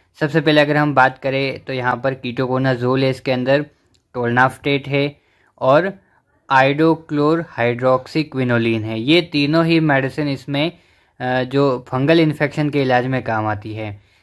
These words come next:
जब भी स्किन पर फंगल इन्फेक्शन होता है तो उसके इलाज में ये क्रीम लगाते हैं। और स्किन में जैसे कि दाद हो जाते हैं, खुजली होने लगती है, जलन होने लगती है,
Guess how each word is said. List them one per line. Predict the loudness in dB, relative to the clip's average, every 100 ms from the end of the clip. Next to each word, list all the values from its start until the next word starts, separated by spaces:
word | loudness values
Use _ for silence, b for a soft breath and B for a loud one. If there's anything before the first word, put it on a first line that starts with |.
| b
जब | -2 0 4
भी | 2 2
स्किन | -2 -4
पर | 0 -2
फंगल | -2 -2 0
इन्फेक्शन | 0 -2 -4 -2 -4
होता | -2 -2 0
है | 0 -2 -6 b b b -10
तो | -8
उसके | -6 -4 -2 -2
इलाज | 4 4 4
में | 0
ये | 0
क्रीम | -2 -4 -4 0
लगाते | 2 2 2
हैं। | -4 -2 -4 -8 _ _ _ _ _ _ _ _ 0
और | 4 6 6 2 -2 _ _ _ _ _ -20 -10
स्किन | -10 -6 -2 0
में | 2 2 2
जैसे | 0 0 0
कि | 2 0 0
दाद | -2 0 0 0
हो | -2
जाते | 0 0 0
हैं, | -6 -4 -6
खुजली | -8 -6 0 0
होने | 0 -2
लगती | -2 -4 -4 -6
है, | -2 -2
जलन | -2 -2 -2
होने | -2 -4 -2
लगती | -2 -4 -8
है, | -4 -4 -6